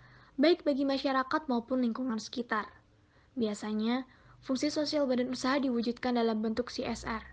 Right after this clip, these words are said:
Dan yang ketiga, fungsi pembangunan ekonomi. Badan usaha juga memiliki fungsi pembangunan ekonomi bagi negara. Badan usaha menyediakan pekerjaan yang otomatis mengurangi pengangguran, juga meningkatkan pendapatan per kapita.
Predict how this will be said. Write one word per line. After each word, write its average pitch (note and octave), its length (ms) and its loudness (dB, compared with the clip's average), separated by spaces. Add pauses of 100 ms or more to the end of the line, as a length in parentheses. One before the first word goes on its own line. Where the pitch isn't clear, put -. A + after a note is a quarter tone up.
(2000)
Dan C4+ 240 6
yang D#4+ 160 0
ketiga, A#3+ 560 -2 (320)
fungsi D4 400 -2
pembangunan B3 480 2
ekonomi. A3+ 640 -4 (800)
Badan C4 240 4
usaha C#4+ 400 2
juga C4 240 2
memiliki A#3+ 400 0
fungsi B3 400 -4
pembangunan A#3 560 -2
ekonomi A#3 480 -2
bagi A#3+ 240 0
negara. A3+ 400 -2 (640)
Badan B3 320 4
usaha B3+ 320 0
menyediakan B3 640 0
pekerjaan A#3+ 720 -2 (320)
yang E4+ 160 4
otomatis E4 480 0
mengurangi C4 320 0
pengangguran, A#3+ 720 0
juga B3 240 -2
meningkatkan B3+ 640 -2
pendapatan A#3 560 -2
per B3 80 -6
kapita. A3 560 -2